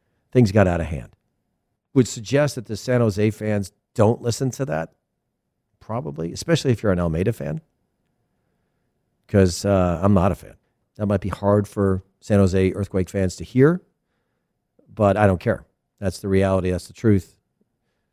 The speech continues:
And, uh, at some point, you people gotta wake up and realize that that guy ain't what he,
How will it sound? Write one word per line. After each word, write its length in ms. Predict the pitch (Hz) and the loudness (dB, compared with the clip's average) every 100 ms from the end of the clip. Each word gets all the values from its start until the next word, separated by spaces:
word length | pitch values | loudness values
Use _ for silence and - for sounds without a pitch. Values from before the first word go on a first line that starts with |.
| _ _ _ _ | _ _ _ _
And, 300 | 104 98 92 | -4 -2 0
uh, 160 | 95 92 | 0 0
at 140 | 95 | -2
some 180 | - 107 | -2 -2
point, 280 | - 87 82 | -2 -6 -6
you 60 | |
people 220 | 87 90 85 | -2 -2 -2
gotta 160 | 76 | -6
wake 320 | 76 85 85 | -4 -4 -2
up 180 | 85 78 | -4 -4
and 120 | 78 | -4
realize 480 | 80 82 71 76 - | -2 -2 -4 -8 -10
that 180 | 80 71 - - | -8 -10 -12 -6
that 220 | 92 95 | -4 -2
guy 260 | 87 78 | -2 -2
ain't 300 | 78 85 82 | -2 -4 -4
what 240 | 82 82 76 _ | -2 -4 -4 _
he, 500 | 80 80 78 76 | -2 0 0 -2